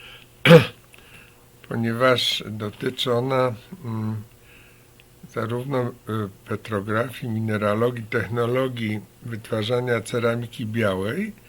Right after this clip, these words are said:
<clears throat> którą odkryła pani Ewa Kubica-Kabacińska z Muzeum Archeologicznego w Krakowie, oddział Branice.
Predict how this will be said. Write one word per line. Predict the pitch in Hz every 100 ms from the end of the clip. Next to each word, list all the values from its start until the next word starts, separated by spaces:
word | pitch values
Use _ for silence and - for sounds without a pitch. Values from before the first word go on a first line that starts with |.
| - - - - - - - -
<clears throat> | 175 127 110
którą | - - 110 110 107 104 104 - 113
odkryła | 107 - 110 107 110
pani | 104 110 104 107
Ewa | 95 107 101 104 - - - - - -
Kubica-Kabacińska | 98 101 95 - 101 - 98 98 98 - 101 95 - - 101 98 98 - - - - -
z | - 98
Muzeum | 104 92 104 101 98
Archeologicznego | 92 95 101 95 95 98 - 98 95 98 85
w | - -
Krakowie, | - 104 98 - 95 95 92 120 127 110 - -
oddział | 104 104 101 92 95 - - -
Branice. | 110 101 92 85 82 - 104 147